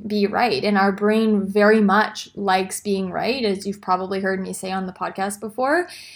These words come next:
And what will happen is your brain will then look for proof as to why you are right and the other person is wrong.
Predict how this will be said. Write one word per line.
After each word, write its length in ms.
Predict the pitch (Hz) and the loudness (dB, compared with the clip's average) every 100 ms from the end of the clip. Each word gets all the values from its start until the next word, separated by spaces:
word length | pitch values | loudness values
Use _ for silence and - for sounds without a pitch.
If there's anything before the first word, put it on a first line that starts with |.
| - _ | -20 _
And 240 | 233 220 214 | 2 4 8
what 160 | 208 | 6
will 100 | 190 | 6
happen 460 | 196 254 233 214 196 | 4 4 6 2 -2
is 260 | 202 202 202 | 0 0 2
your 140 | 202 | 0
brain 460 | 202 196 208 247 247 | 0 0 2 4 2
will 220 | 240 202 | 2 0
then 460 | 196 196 214 247 - | 0 0 2 0 0
look 340 | 208 208 208 | 0 0 0
for 240 | - 208 196 | -4 -4 -4
proof 520 | - - 269 214 208 - - - | -4 -6 -2 -2 -2 -14 -20 -6
as 300 | - 202 202 - | 0 0 0 -2
to 100 | 202 | -2
why 380 | 196 202 214 | 0 4 4
you 300 | 233 214 220 | 4 4 4
are 140 | 214 196 | 4 4
right 320 | 196 185 226 | 2 0 2
and 140 | 208 202 | 2 2
the 140 | 202 | 2
other 340 | 196 190 196 190 | -2 0 -2 -2
person 440 | 202 190 190 190 | -2 -2 -2 -4
is 200 | 180 185 | -6 -8
wrong. 440 | 185 180 - 202 | -4 -4 -4 -10